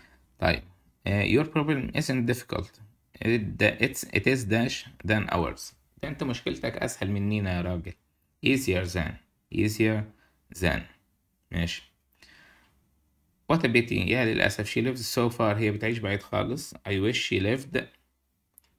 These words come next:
يا ترى ك-، يا-، يعني كان نفسي إن هي تعيش أقرب شوية. يعني إيه أقرب شوية؟ Nearer. Nearer يعني أقرب شوية.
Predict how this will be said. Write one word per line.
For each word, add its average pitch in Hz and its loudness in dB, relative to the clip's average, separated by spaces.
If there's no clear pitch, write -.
يا 92 -4
ترى 113 2
ك-، - -4
يا-، 90 -2
يعني 95 2
كان 98 0
نفسي - 0
إن 107 2
هي 107 2
تعيش 110 -2
أقرب 101 2
شوية. 87 -2
يعني 95 2
إيه 107 0
أقرب 92 -2
شوية؟ 92 -4
Nearer. 87 4
Nearer - -2
يعني 110 0
أقرب 95 -2
شوية. - -8